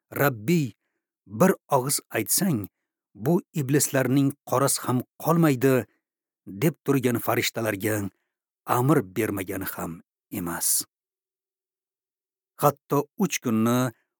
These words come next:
qorong'i g'orda o'tkazganidan keyin, fisq oqshomini tabassum bilan tantanali kutib olgani hamda yer yuziga tushgan Lyutsiferdan "Eng kuchli zarbang shumi?" degani ham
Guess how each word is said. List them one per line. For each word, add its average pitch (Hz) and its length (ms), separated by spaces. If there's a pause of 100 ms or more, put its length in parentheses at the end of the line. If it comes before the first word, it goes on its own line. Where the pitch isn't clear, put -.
(140)
qorong'i 139 440
g'orda 117 360
o'tkazganidan 110 800
keyin, 101 440 (600)
fisq - 340
oqshomini 131 600
tabassum 127 640
bilan 131 360 (420)
tantanali 127 540
kutib - 380
olgani 104 500 (400)
hamda 147 360
yer 139 300
yuziga 135 340
tushgan 139 400 (360)
Lyutsiferdan 156 920 (560)
"Eng 139 300
kuchli - 320
zarbang 123 580
shumi?" 120 500 (420)
degani 107 540
ham 107 240